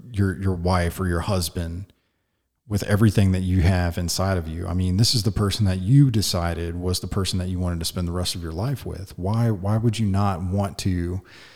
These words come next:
to do everything possible within your power to protect that? And really the answer is because we, we're, we're imperfect. We're people.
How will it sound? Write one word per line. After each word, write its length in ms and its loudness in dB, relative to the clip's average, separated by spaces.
to 100 0
do 220 2
everything 560 4
possible 540 0
within 260 0
your 80 0
power 400 0
to 160 -4
protect 520 -2
that? 400 -8
And 120 -2
really 220 8
the 140 0
answer 300 2
is 220 2
because 440 -2
we, 280 0
we're, 360 -2
we're 220 -4
imperfect. 680 0
We're 100 -6
people. 640 -4